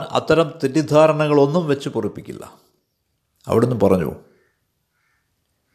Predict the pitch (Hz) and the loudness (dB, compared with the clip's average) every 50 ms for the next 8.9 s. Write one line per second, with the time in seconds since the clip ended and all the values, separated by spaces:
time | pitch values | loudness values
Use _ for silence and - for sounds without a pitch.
0 | _ _ _ _ _ _ _ _ _ - 110 117 131 165 156 127 120 107 - 104 | _ _ _ _ _ _ _ _ _ -4 0 4 4 6 6 6 4 2 2 2
1 | 95 87 90 95 90 87 - 78 76 - - - - _ _ _ _ _ _ _ | 2 2 0 -2 -4 -4 -6 -6 -6 -8 -8 -12 -18 _ _ _ _ _ _ _
2 | _ _ _ _ _ _ _ _ _ _ _ _ _ _ _ _ _ _ _ _ | _ _ _ _ _ _ _ _ _ _ _ _ _ _ _ _ _ _ _ _
3 | _ _ _ _ _ _ _ _ _ _ _ _ _ _ _ _ _ _ _ _ | _ _ _ _ _ _ _ _ _ _ _ _ _ _ _ _ _ _ _ _
4 | _ _ _ _ _ _ _ _ _ _ _ _ _ _ _ _ _ _ - - | _ _ _ _ _ _ _ _ _ _ _ _ _ _ _ _ _ _ -2 4
5 | - 139 139 - - 190 196 196 196 190 175 147 143 147 151 165 165 139 143 147 | 4 4 6 6 6 4 6 8 8 8 10 8 8 6 6 4 6 6 6 6
6 | 160 190 190 175 160 143 - 135 120 101 82 78 73 71 - - _ - - - | 6 6 6 6 4 2 0 -4 -4 -4 -4 -6 -6 -8 -10 -14 _ -18 -18 -18
7 | _ _ _ _ _ _ _ _ _ _ _ - 123 127 147 160 180 175 165 170 | _ _ _ _ _ _ _ _ _ _ _ 4 6 6 8 8 8 8 6 4
8 | - - - 143 151 151 - 185 196 180 156 117 92 101 92 82 71 - | 2 -2 -2 -2 0 0 0 0 2 2 0 -2 -4 -6 -6 -6 -8 -12